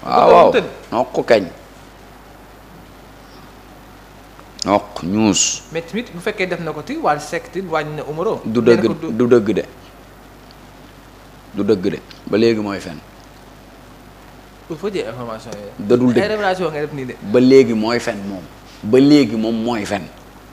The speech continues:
Speaker 1: Yow lan nga dégg Omaro wax booban tey? Dama lay laaj.
Speaker 2: Omaro ko waxagul woon.
Speaker 1: Voilà. Sëñ Bada mi ñu doon critiqué ci coow li.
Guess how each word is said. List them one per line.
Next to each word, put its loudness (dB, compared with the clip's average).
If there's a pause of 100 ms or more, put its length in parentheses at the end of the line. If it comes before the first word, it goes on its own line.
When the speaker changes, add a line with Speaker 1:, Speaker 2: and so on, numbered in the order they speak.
(920)
Speaker 1:
Yow 8
lan 6
nga 6
dégg 4
Omaro 2
wax 2
booban 0
tey? -6 (680)
Dama -8
lay 4
laaj. 4
Speaker 2:
Omaro -8
ko -10 (100)
waxagul -12
woon. -12
Speaker 1:
Voilà. 6 (2250)
Sëñ 4
Bada 8
mi 2
ñu 2
doon 4
critiqué 2
ci -4
coow 4
li. -8